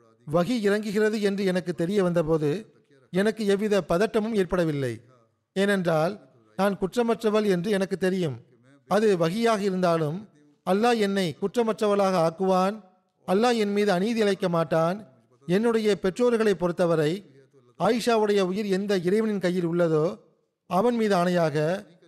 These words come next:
பெருமானா ஸல்லல்லாஹு அலைஹி வஸல்லம் அவர்கள் மீது வஹியுடைய நிலை மாறுவதற்குள் என் பெற்றோர்கள் இருவரின் உயிர் வெளியே வந்துவிடுமோ என்று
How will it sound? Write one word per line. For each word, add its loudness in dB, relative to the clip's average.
பெருமானா 2
ஸல்லல்லாஹு 0
அலைஹி 2
வஸல்லம் 0
அவர்கள் 0
மீது -2
வஹியுடைய 0
நிலை 0
மாறுவதற்குள் 0
என் 0
பெற்றோர்கள் 2
இருவரின் 0
உயிர் 0
வெளியே 2
வந்துவிடுமோ 0
என்று -2